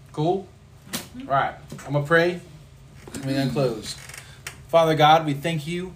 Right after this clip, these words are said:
Speaker 1: for today. We thank you for, uh, your Son, for Jesus, the, the divine man. And, um, thank you for his sacrifice, for his body and his blood that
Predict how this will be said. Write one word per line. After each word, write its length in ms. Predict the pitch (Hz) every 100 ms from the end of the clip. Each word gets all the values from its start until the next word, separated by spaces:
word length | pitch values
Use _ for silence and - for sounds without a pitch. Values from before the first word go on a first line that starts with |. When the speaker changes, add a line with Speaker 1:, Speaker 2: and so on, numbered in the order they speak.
| - -
Speaker 1:
for 200 | - 143
today. 340 | 120 139 151
We 140 | 147 135
thank 380 | - 151 147
you 220 | 165 165 151 - - - -
for, 420 | - 135 127 123 - -
uh, 320 | 127 117 110 104 - - - - - - - - -
your 120 | 123
Son, 340 | - 143 151 - - - _ -
for 320 | - - 139 120 110
Jesus, 420 | 135 135 139 139
the, 240 | 123 117 110 - - - 123 117 - - 147
the 80 | 127
divine 540 | 123 123 131 135 135 123
man. 360 | 120 110 104 95 - - -
And, 340 | 123 113 113 113 - - - - -
um, 220 | 110 107 107
thank 260 | 120 120 -
you 60 |
for 160 | 120 113
his 140 | -
sacrifice, 760 | - 123 117 135 - 123 131 -
for 140 | - 110
his 240 | 107 - - - - - - -
body 280 | 120 123 131
and 320 | 127 127 110 107
his 80 | -
blood 360 | 120 120 120 131 139 - - - -
that 220 | 113 104